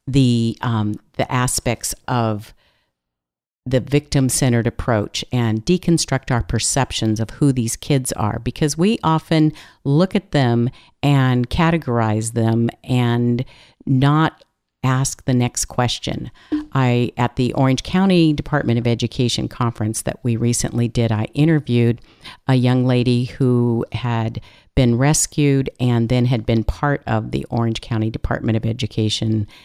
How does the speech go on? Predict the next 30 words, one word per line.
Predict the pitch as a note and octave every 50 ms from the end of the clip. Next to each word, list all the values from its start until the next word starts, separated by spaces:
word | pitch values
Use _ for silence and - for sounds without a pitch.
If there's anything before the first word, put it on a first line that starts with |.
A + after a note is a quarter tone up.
| - _ _ _ _ -
schools. | - - - - E3+ E3+ D#3 C3 A#2 - - A2 - - B2+ -
Uh, | - A2 A2 G#2+ A2+ -
that's | A#2 A#2+ - - -
where | A#2
she | - - C3+ A#2
finished | - - C3+ C3+ C3 A2 - - -
high | - C3+ C3+
school. | C#3 - - - - - - - - - - _ - - - _ _ _ _ _ -
And | A#2 C#3 C#3+ C#3 C#3 C#3+ C#3 - -
when | D3 C#3+ D3 D#3+ D#3+ E3 E3 E3 D#3 - -
I | D3+ D#3+ D#3 - -
asked | E3+ F#3 G#3+ - - -
her | A#3 G3+ F3+
how | - - - D#3+ D#3+ E3 E3
we | D#3+ D3+ D3+ D3
could | - - - D3+ C#3+ C3
have | C3+ A#2+ A#2+ -
done | A#2+ A2+ A2+
a | A#2
better | A2 - A2+ A2 A2+ A#2 A#2
job | G#2+ - - A2 G2+ G#2 G#2+ A2+ B2+ C#3 D3+ - -
intervening | - B2+ C3 C3 B2 G#2+ A#2 A2+ A#2 B2 C3 C#3 - -
earlier, | B2+ C3 A#2+ B2 C3 C#3+ D#3 D#3+ E3+ F3+ G3 G#3 - - _ _ _ _ _ _ _ _ _ _ _ _ _ _ _ _ _ _ _ _ _ _ _ _
she | - - - - F3+
said, | - - - F#3 F3+ - -
"If | D#3 -
someone | - - - - F3 F3+ F#3+ F#3+ G3 G3+ G#3 G#3
had | G3 - - - D3 - - _ -
asked | - B2 B2+ C3+ C#3+ D3+ - - - - - - - A#2
me | A#2 A2+ A2 G#2 G2+ G2+ G2+ G#2+ A2+ C#3 - _